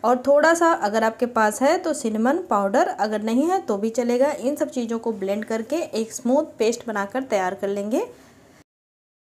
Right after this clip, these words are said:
अगर आप अपने बच्चे को अंडा खिलाते हैं तो आप बनाना की जगह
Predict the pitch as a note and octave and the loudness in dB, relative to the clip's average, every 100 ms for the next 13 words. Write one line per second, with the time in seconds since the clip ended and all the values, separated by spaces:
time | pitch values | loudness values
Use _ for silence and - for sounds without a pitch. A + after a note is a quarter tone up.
0 | - A#3 E4 E4+ D#4+ D4 C#4+ B3+ A3 C4 | -4 2 6 6 4 2 2 0 0 0
1 | D4 D4 G#3+ A3 A3+ G#3 F#3+ F#3+ C4 D#4 | 2 2 2 2 2 0 0 0 0 2
2 | F4 - F#3 G#3 G#3 F#3 G3+ A#3 C#4+ D#4 | 0 2 2 2 0 -2 0 0 0 0
3 | D4+ C4+ C4 | 2 2 2